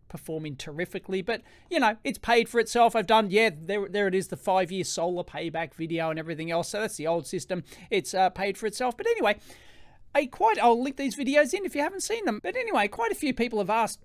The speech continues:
many questions about these microinverter, um, systems, and one of them was, I did a whole video on this, is, uh, why I'm using two hundred ninety-five watt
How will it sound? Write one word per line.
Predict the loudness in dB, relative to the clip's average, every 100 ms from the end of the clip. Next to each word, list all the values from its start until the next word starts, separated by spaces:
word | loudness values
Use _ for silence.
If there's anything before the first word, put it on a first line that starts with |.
| -10
many | -6 -4
questions | -4 -4 -6 -4 -4
about | 0 -2 0
these | -4
microinverter, | -2 -4 -4 -6 -4 -4 -2 2 4 4 0 -6 -4
um, | -2 0
systems, | 0 2 2 0 0
and | 0 0 0
one | 4
of | 4 2
them | -2 -4
was, | 2 2 4
I | 0
did | -2 -2
a | -2
whole | 0
video | -2 -2 0 0
on | 0
this, | -2 -4 -4
is, | -6 -4
uh, | -2 -2
why | 0 2 2
I'm | 0 -4
using | -4 -6 -6 -8
two | -6 -4
hundred | -4 -2
ninety-five | -2 0 0 0 -4 -2 -2 -2 -4
watt | -4